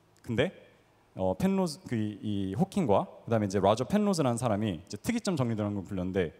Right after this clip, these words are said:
그러니까 증명을 했는데, 그게 쉽게 얘기하자면은 그런 특이점들이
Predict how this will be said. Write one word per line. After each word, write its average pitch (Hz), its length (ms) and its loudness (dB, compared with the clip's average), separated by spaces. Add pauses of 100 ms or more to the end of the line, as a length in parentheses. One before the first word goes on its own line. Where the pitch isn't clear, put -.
(260)
그러니까 87 300 -2
증명을 104 260 -2
했는데, 107 300 2 (420)
그게 120 300 2
쉽게 117 720 -2
얘기하자면은 107 580 0 (420)
그런 131 220 0
특이점들이 113 720 -4